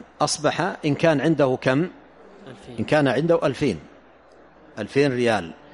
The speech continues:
Speaker 1: إن كان له مال يبلغ ثمن العبد، ليس الثمن ال-، الذي هو الثلاثة آلاف، الألفين، لأن نصيبه انتهى ب-، ب-، باعتاقه هو، فيبقى ألفان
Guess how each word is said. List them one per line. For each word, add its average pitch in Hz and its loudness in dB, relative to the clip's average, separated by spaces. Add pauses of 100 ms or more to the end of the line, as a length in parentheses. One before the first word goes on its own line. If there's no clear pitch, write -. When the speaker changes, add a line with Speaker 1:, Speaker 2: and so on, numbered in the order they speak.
(400)
Speaker 1:
إن 113 2
كان 190 4
له 185 4
مال 180 2
يبلغ 185 4
ثمن 175 2
العبد، 98 -4 (280)
ليس 160 2
الثمن 170 4
ال-، 131 -2
الذي 131 0
هو 135 2
الثلاثة 127 -2
آلاف، 139 -2 (220)
الألفين، 131 0 (500)
لأن 143 2
نصيبه 196 2
انتهى 110 0
ب-، 107 -2
ب-، 120 -4 (220)
باعتاقه 113 -2
هو، 101 -4 (760)
فيبقى 160 0 (120)
ألفان 123 0